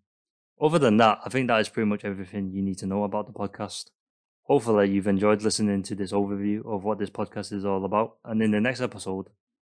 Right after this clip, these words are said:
I think we'll be discussing about the whole pandemic and what life has been like for myself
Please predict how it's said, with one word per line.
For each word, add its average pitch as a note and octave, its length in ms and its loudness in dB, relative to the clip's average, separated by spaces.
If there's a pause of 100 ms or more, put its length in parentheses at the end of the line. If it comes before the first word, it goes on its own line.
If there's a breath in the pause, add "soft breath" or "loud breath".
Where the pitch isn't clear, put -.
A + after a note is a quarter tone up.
I G#2 80 -8
think A2+ 180 0
we'll G#2+ 100 2
be G2+ 120 0
discussing G2 520 -2
about G2 300 -4
the G2 80 -6
whole G#2 300 0
pandemic G2 720 -4 (240)
and G#2 140 -4
what G2+ 100 -6
life G#2 240 -4
has G#2+ 80 -6
been - 180 -6
like G2 160 -4
for G2+ 120 -8
myself F#2+ 420 -6